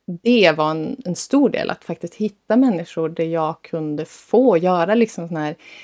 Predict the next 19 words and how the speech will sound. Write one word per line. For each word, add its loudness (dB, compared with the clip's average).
men 0
prata 2
mer 0
om, -8
om -6
djupa -6
samtal -6
som -8
jag -4
inte -10
kanske -10
alltid -8
har -12
känt -14
innan. -8
Ehm, -12
att -14
jag -8
har... -10